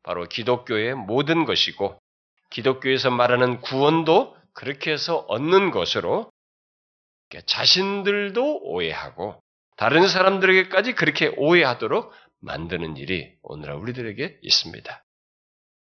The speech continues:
아, 물론 직접적인 말로 그렇게 하지 않아도, 아, 그런 의식과 행위를 드러내고 또 심지어, 아, 전파까지 하는,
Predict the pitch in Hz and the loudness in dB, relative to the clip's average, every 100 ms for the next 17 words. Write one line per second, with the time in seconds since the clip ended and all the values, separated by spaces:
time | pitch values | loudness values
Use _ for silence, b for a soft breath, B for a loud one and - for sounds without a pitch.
0 | _ _ _ _ _ - - 78 123 196 | _ _ _ _ _ -18 -14 -2 4 4
1 | 175 - 202 202 202 185 175 180 180 180 | 4 2 2 2 2 4 4 4 4 2
2 | 175 165 160 135 87 101 98 92 190 165 | 0 0 2 2 2 0 2 -2 -4 -12
3 | - 80 - 131 147 135 151 156 - 151 | -14 -12 0 4 4 4 2 0 2 2
4 | 143 170 190 165 110 - 110 113 104 104 | 4 2 4 2 2 0 2 4 2 2
5 | 185 226 - 78 - 101 87 87 131 190 | 0 0 -6 -4 -2 -4 -6 -4 -4 -6
6 | 82 73 - b b b - 87 95 - | -10 -12 -16 b b b -4 -4 -2 -2
7 | 92 - 73 73 71 87 73 | -2 -4 -6 -8 -2 -2 -2